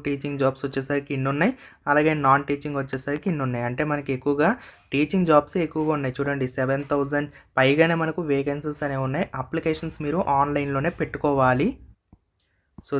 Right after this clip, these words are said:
దీనికి సంబంధించిన ఎగ్జామ్ కూడా మీకు ఆన్‌లైన్ విధానంలో అయితే నిర్వహిస్తామని చెప్పి క్లియర్గా అయితే మెన్షన్ చేస్తున్నారు, ఇక్కడ మనం చూడొచ్చు. So మీకు సీబీటీ విధానంలో పేపర్ అయితే ఉంటుంది చూడండి. దాంతోపాటు ఇంటర్వ్యూ కూడా దీనికి సంబంధించి ఖచ్చితంగా అయితే ఉంటుందన్నమాట. So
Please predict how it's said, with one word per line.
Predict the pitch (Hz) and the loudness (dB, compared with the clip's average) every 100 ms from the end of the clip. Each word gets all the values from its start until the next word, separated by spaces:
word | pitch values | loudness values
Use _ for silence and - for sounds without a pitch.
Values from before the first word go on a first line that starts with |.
| 131 | -2
దీనికి | 139 135 | -4 -2
సంబంధించిన | 139 135 139 143 151 139 | 0 0 0 -2 -2 -2
ఎగ్జామ్ | 123 139 139 | 0 -2 0
కూడా | 139 135 | 0 0
మీకు | 131 147 151 127 | 0 2 4 4
ఆన్‌లైన్ | 131 139 139 | 4 0 -2
విధానంలో | 131 131 135 135 | 0 0 0 0
అయితే | 131 139 | -2 -2
నిర్వహిస్తామని | 131 123 127 - 131 131 127 | -2 0 -2 -2 -2 -2 -2
చెప్పి | 123 160 196 - _ - | -2 -4 -6 -10 _ -6
క్లియర్గా | 127 127 127 | -2 0 0
అయితే | 131 131 | 0 0
మెన్షన్ | 123 123 131 | -2 -2 -2
చేస్తున్నారు, | 127 120 - 131 131 | 2 2 0 -4 -2
ఇక్కడ | 127 123 | 0 0
మనం | 127 127 | 0 0
చూడొచ్చు. | 123 120 143 180 - - - | -2 -2 -4 -6 -8 -20 -8
So | 143 | -6
మీకు | 131 147 143 | -2 -2 -2
సీబీటీ | 135 143 143 147 | -4 -4 -2 -2
విధానంలో | 135 135 131 131 127 | 0 0 0 0 2
పేపర్ | 131 123 135 127 | 4 2 2 -2
అయితే | 127 123 | 0 -2
ఉంటుంది | 123 123 123 147 - _ _ - | -2 -4 -4 -4 -6 _ _ -4
చూడండి. | 131 127 135 156 | 0 2 2 2
దాంతోపాటు | 127 127 139 139 135 151 139 | 2 2 0 2 0 -2 -2
ఇంటర్వ్యూ | 127 139 139 135 | -2 0 0 0
కూడా | 139 147 | -2 0
దీనికి | 135 127 | -2 -2
సంబంధించి | 127 127 127 131 160 - | -2 0 0 -2 -4 -2
ఖచ్చితంగా | 127 - 139 135 131 | -4 -2 -6 -2 -2
అయితే | 127 131 120 | 0 -2 -2
ఉంటుందన్నమాట. | 127 123 135 131 127 123 120 156 190 - - | -2 -4 -4 -2 -2 -2 -2 0 -2 -4 -20
So | - | -6